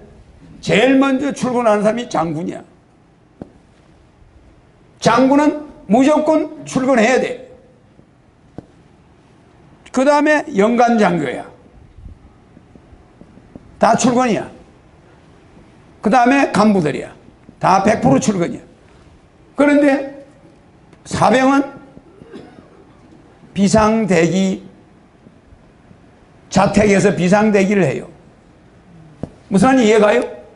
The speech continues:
이게 미국 구조야. 우리는 어떻게 하는지 알아요? 요 놈들이 뭘 만드냐? 미국은 장군은 자택에 비상대기야.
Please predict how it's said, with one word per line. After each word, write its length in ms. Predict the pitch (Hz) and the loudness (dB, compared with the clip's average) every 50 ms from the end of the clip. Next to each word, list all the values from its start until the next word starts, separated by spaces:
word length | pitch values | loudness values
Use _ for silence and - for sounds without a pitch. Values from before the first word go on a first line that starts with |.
| _ _ _ _ _ _ _ - - _ _ - | _ _ _ _ _ _ _ -20 -20 _ _ -4
이게 220 | 240 247 262 269 247 262 | 0 2 2 2 2 2
미국 300 | 277 247 262 247 - - | 2 2 2 0 0 0
구조야. 580 | 180 160 180 196 196 330 208 160 - - - - - - - - - _ _ _ _ _ _ _ _ _ _ _ - | 0 2 2 4 4 4 2 2 0 -4 -8 -12 -18 -20 -20 -20 -20 _ _ _ _ _ _ _ _ _ _ _ -4
우리는 240 | - 220 262 285 294 277 | 0 2 2 4 4 4
어떻게 140 | 226 202 208 | 4 4 4
하는지 220 | 202 208 208 202 196 | 2 2 2 2 2
알아요? 340 | 185 220 233 - - - - - - - - _ _ _ _ _ _ - | 2 2 0 0 -4 -8 -12 -18 -20 -20 -20 _ _ _ _ _ _ -2
요 160 | 202 208 220 | 0 0 2
놈들이 480 | 240 254 247 254 247 220 240 240 226 196 | 2 0 0 0 0 0 0 0 0 0
뭘 280 | 170 185 202 233 254 247 | 2 2 2 2 2 2
만드냐? 840 | 247 233 226 226 233 233 233 240 247 262 240 165 110 98 - - - _ _ _ _ _ _ _ _ _ _ _ _ _ _ _ _ _ _ | 2 2 2 0 0 0 2 2 2 2 2 0 -2 -6 -12 -18 -20 _ _ _ _ _ _ _ _ _ _ _ _ _ _ _ _ _ _
미국은 680 | - 202 277 285 269 262 233 262 269 262 - - - | -2 0 2 2 2 2 2 2 0 0 -2 -4 -6
장군은 720 | - - 165 175 214 240 247 240 262 269 285 269 - - - - - - - _ _ _ _ _ _ _ _ _ _ _ _ _ _ _ _ _ _ _ _ _ _ _ _ _ _ _ _ _ _ _ _ _ _ _ _ _ - - _ _ _ _ _ _ _ _ _ _ _ _ _ - - _ _ _ _ _ _ _ _ _ _ _ _ | -4 0 0 0 0 0 0 0 0 0 0 -2 -4 -6 -12 -20 -20 -20 -20 _ _ _ _ _ _ _ _ _ _ _ _ _ _ _ _ _ _ _ _ _ _ _ _ _ _ _ _ _ _ _ _ _ _ _ _ _ -20 -20 _ _ _ _ _ _ _ _ _ _ _ _ _ -20 -20 _ _ _ _ _ _ _ _ _ _ _ _
자택에 720 | - - 208 214 - - - 226 196 175 170 170 - - - - - | 0 0 2 2 2 2 2 2 2 0 -2 -6 -10 -16 -20 -20 -12
비상대기야. 760 | - - 202 165 - 190 190 185 165 143 143 123 135 107 85 | -6 -2 0 2 2 2 2 0 0 -2 -2 -4 -6 -8 -10